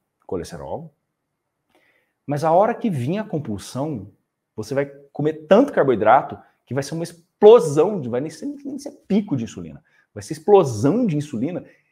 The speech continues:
E aí você ganha um peso muito rápido. Eu vou fazer uma pergunta aqui pra você agora.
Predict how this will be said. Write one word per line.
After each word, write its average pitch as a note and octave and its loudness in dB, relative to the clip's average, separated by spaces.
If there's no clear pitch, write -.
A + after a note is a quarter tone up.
E G#3+ -2
aí B2+ -6
você B2 -10
ganha A2+ -6
um B2 -10
peso A#2+ -2
muito B2+ -4
rápido. - -6
Eu F3 -6
vou B3 -4
fazer C#4 -6
uma C4 -2
pergunta B2+ 0
aqui - -8
pra - -2
você G2+ -4
agora. D#2+ -4